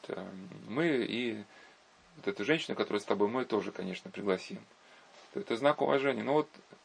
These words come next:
она вот осталась как-то вот, не, не пошла кушать, и не убедить её было, и сам человек не пошёл. Потому что вот у неё вот это было сильный какой-то след, след вот,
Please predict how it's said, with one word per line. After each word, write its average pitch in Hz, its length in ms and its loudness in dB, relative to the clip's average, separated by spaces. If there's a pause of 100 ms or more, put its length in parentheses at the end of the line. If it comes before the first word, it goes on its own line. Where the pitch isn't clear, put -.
(880)
она 139 360 4
вот - 120 2 (480)
осталась 110 520 6
как-то - 300 -4
вот, 95 120 -4 (1120)
не, 110 140 -2
не 113 180 -4
пошла 107 420 6
кушать, 151 400 -4
и 113 320 -2 (1000)
не 202 160 -2
убедить 120 340 -4
её 98 100 4
было, 131 260 0
и 101 100 2
сам 104 220 2
человек 101 220 -8
не 95 80 -8
пошёл. - 440 -4 (500)
Потому 120 280 0
что - 160 0
вот 156 160 2
у 120 40 -4
неё 127 140 0
вот 131 140 0
это - 160 -4
было 110 200 0
сильный 120 380 -2
какой-то 107 460 2
след, 143 340 2 (1800)
след 135 420 2
вот, 104 200 0